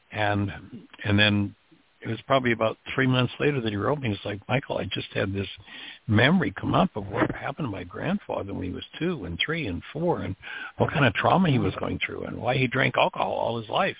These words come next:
And, I mean, full-blown memory, visual memory of it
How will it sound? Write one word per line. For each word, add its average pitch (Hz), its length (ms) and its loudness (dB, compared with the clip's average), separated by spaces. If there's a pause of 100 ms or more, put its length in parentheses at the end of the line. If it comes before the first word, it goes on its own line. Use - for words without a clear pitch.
And, 101 180 -10 (1120)
I - 80 -4
mean, 104 520 -4 (140)
full-blown 117 500 4
memory, 170 440 0 (480)
visual 151 520 2
memory 143 360 0
of 92 140 -2
it - 100 -14